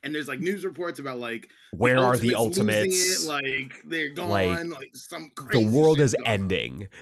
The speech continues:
Speaker 2: and we get that classic, like, we get that classic end of The One featuring Jet Li and, um,
Speaker 1: Yep.
Speaker 2: D M X, where he's like, "This is perfect."
Speaker 1: Yep.
Speaker 2: And real ones, no. And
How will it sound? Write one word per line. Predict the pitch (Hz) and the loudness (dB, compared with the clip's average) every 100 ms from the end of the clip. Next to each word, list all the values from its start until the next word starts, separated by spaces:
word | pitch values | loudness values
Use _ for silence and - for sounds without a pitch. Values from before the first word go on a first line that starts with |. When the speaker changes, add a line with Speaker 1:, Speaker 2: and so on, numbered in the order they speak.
| - | -4
Speaker 2:
and | 107 98 98 | -2 0 -2
we | 98 113 | 0 0
get | 104 117 - | 2 0 0
that | 113 - | -4 -4
classic, | - 120 98 - 95 - | -2 -2 -2 -2 -4 -4
like, | 90 87 85 - - _ _ _ - | -4 -4 -4 -10 -20 _ _ _ -4
we | |
get | 117 - | -2 0
that | 120 | -2
classic | - 139 120 120 - - | 0 -2 0 -4 -6 -4
end | 107 101 98 | -4 -2 -2
of | 85 78 | -2 -4
The | 87 | -4
One | 85 80 90 90 95 104 107 | -2 -2 0 0 -4 -6 -10
featuring | - 92 82 87 80 73 | -8 -8 -6 -6 -8 -10
Jet | - 87 - | -8 -6 -6
Li | 85 82 82 82 - | -8 -8 -6 -6 -8
and, | 80 78 73 73 | -10 -10 -12 -12
um, | - 69 139 | -12 -10 -10
Speaker 1:
Yep. | 139 165 - - 82 | -8 -10 -12 -16 -10
Speaker 2:
D | 95 87 | -6 -4
M | 85 | -4
X, | 85 87 - 95 | -6 -6 -6 -4
where | 87 | -2
he's | 90 95 | -2 -2
like, | 98 85 - - - | -2 -2 -6 -16 -18
"This | 78 | -16
is | - - | -16 -20
perfect." | _ 76 64 _ _ _ - _ _ _ _ - | _ -20 -20 _ _ _ -20 _ _ _ _ -16
Speaker 1:
Yep. | 120 151 _ _ _ _ _ - | -14 -14 _ _ _ _ _ -4
Speaker 2:
And | 107 95 87 90 - 107 - | -2 0 0 -2 -6 -16 -12
real | 90 95 80 | -4 -2 -2
ones, | 78 78 - | -4 -8 -10
no. | - - - - - - - | -10 -12 -20 -20 -20 -14 -4
And | 104 101 98 95 95 90 | -2 0 0 0 -2 -6